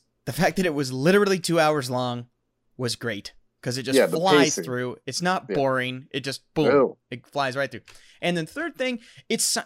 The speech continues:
Speaker 1: kind of so ridiculous that it's entertaining. It, it, it's, it's kind of entertaining. Like, in a Batman and Robin way,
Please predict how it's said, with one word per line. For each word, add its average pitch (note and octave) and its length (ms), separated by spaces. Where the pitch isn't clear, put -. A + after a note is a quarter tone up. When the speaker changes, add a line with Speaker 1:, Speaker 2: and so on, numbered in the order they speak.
Speaker 1:
kind D4 260
of B3+ 80
so A3 160
ridiculous E3+ 680
that D3+ 180
it's - 140
entertaining. B2+ 640
It, - 120
it, G#2+ 220
it's, C3+ 480
it's D#3+ 160
kind E3 240
of A#2+ 80
entertaining. F#2+ 540
Like, C3+ 240
in E3+ 120
a D3 40
Batman E3 480
and C3+ 180
Robin A#2+ 380
way, F#2 320